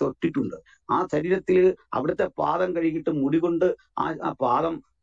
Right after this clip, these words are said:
ആ, എന്താ, തുടച്ച കഥകൾ നമ്മൾ കേട്ടിട്ടുണ്ട്. അതിലൊക്കെ വൾഗറായ ചിന്തകൾ ചെ-, ഏറ്റി-, ചെ-, അതിൽ ചെലുത്തിക്കൊണ്ട് യേശുവിനെ തെറ്റായി ചിത്രീകരിക്കാൻ ശ്രമിക്കുന്ന ദാവാക്കാരന്റെ മനസ്സ് നമ്മൾ കണ്ടിട്ടുണ്ട്.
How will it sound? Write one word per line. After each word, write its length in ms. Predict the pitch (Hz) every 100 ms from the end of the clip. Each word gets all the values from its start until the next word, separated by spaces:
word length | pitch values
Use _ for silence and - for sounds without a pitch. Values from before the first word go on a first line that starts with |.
| 160
ആ, 160 | 151
എന്താ, 280 | 147 147 135 -
തുടച്ച 320 | 131 160 -
കഥകൾ 480 | 165 135 147 160 151 - -
നമ്മൾ 180 | 143 147
കേട്ടിട്ടുണ്ട്. 520 | - 131 127 90 - -
അതിലൊക്കെ 380 | - 156 160 170
വൾഗറായ 600 | 170 139 151 151 165 170
ചിന്തകൾ 440 | 165 143 156 170
ചെ-, 220 | 160 - - -
ഏറ്റി-, 300 | 135 - 156 _ 151
ചെ-, 160 | 151 - _
അതിൽ 200 | - 151
ചെലുത്തിക്കൊണ്ട് 640 | 180 135 156 180 180 156 156 147 -
യേശുവിനെ 460 | 123 151 170 180
തെറ്റായി 460 | 170 139 127 165 190
ചിത്രീകരിക്കാൻ 680 | 185 160 165 160 156 175 151
ശ്രമിക്കുന്ന 600 | 127 139 135 160 160 147 - -
ദാവാക്കാരന്റെ 640 | 123 151 160 160 151 156
മനസ്സ് 300 | 147 147 147
നമ്മൾ 300 | 156 139 131
കണ്ടിട്ടുണ്ട്. 540 | 127 120 123 _ _